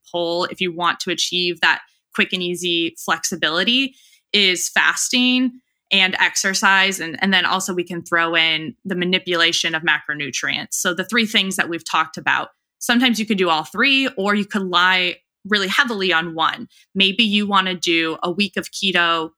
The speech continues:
every month or a month of keto every quarter. And that's gonna help flex that met-, metabolic flexibility. You could also achieve that with the fasting because that's putting your body in a ketogenic state also, which is why I really recommend if you're doing,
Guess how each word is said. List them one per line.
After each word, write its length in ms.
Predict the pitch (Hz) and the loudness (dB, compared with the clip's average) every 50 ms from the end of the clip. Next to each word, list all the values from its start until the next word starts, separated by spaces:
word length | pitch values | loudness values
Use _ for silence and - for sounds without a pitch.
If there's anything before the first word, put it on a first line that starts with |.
| _ - | _ -4
every 260 | 196 175 175 170 165 | -2 0 0 -2 -2
month 440 | 170 165 151 - - - _ - - - - | 0 0 -2 -2 -2 -6 _ -20 -12 -6 -4
or 200 | 190 180 175 170 - - | -2 -2 -2 -2 -2 0
a 80 | 190 | 2
month 320 | 196 196 196 208 208 202 - | 4 4 4 4 2 2 0
of 160 | - 180 - - | -4 -6 -6 -6
keto 560 | - - 196 170 175 170 165 165 160 165 - - - | -6 -4 0 2 2 2 2 2 0 -4 -6 -6 -6
every 240 | 180 156 165 156 143 | -6 -4 -4 -4 -6
quarter. 600 | - - - 165 151 151 135 135 110 139 143 - - - - - - | -6 -8 -6 -2 -2 -2 0 0 0 -2 -2 -4 -8 -18 -18 -6 0
And 140 | - 208 202 | 4 4 6
that's 220 | 208 190 - - | 6 6 4 2
gonna 180 | - 247 220 214 | 0 -2 0 0
help 300 | 208 - 202 180 170 - - _ _ _ - | 0 2 2 2 2 0 -8 _ _ _ -18
flex 520 | - - 202 190 165 - - - - - | -10 -2 2 2 2 2 2 -2 -4 0
that 220 | - 190 170 - 190 | 2 2 2 2 0
met-, 240 | 190 180 170 - - - | -2 -2 -2 -2 -6 -8
metabolic 420 | 190 175 170 160 - 156 147 - - | -6 -6 -6 -4 -4 -4 -6 -4 -4
flexibility. 720 | - - - - - 160 160 175 147 143 - 87 - 185 _ _ _ - | -6 -4 -4 -6 -6 -2 0 0 0 0 -4 -6 -6 -8 _ _ _ -2
You 140 | 226 226 220 | -2 0 0
could 140 | - 240 | 0 0
also 320 | 208 202 214 214 - - 196 | 2 2 2 0 0 -2 -4
achieve 460 | 180 - - - 185 180 175 165 160 | -2 0 -2 -2 0 -2 -2 -2 0
that 280 | - 160 156 156 - - | 2 4 4 2 0 -2
with 240 | 160 147 - - - - | -6 -8 -10 -10 -10 -10
the 80 | 156 | -6
fasting 680 | - - 262 262 240 190 - - - 127 143 151 165 - _ - - - _ - | 0 0 0 0 0 -2 -6 -4 -4 -4 -4 -6 -8 -14 _ -20 -20 -18 _ -10
because 240 | - - 196 180 - | -6 -4 -2 0 2
that's 340 | 185 170 - - - - - - | 2 2 2 0 -6 -10 -4 0
putting 240 | - 277 254 233 214 | 2 2 4 4 2
your 120 | 196 185 | 2 2
body 320 | 170 180 165 170 170 170 170 | 2 2 2 2 2 0 -2
in 100 | 165 165 | -4 -6
a 60 | 160 | -6
ketogenic 580 | - - 185 165 165 160 - 160 156 143 - | -4 -2 -2 -2 0 0 0 0 0 0 -2
state 300 | - - - 165 151 - - | -4 -2 -2 -2 -2 0 2
also, 400 | 185 190 180 - - 151 156 170 | 0 0 0 0 -2 -2 -2 -4
which 140 | 180 - 214 | -4 -4 -4
is 140 | 196 185 | -2 0
why 240 | 185 196 196 196 196 | 2 4 6 6 6
I 80 | 190 196 | 4 2
really 300 | 202 220 269 294 302 302 | 0 0 0 0 2 2
recommend 520 | 254 247 254 254 247 214 208 196 196 190 | 2 2 0 0 0 2 2 2 2 2
if 120 | 190 196 - | -2 -2 -2
you're 120 | 196 190 | -2 -2
doing, 480 | 180 190 185 185 185 180 180 180 180 | 0 0 0 2 4 4 2 2 0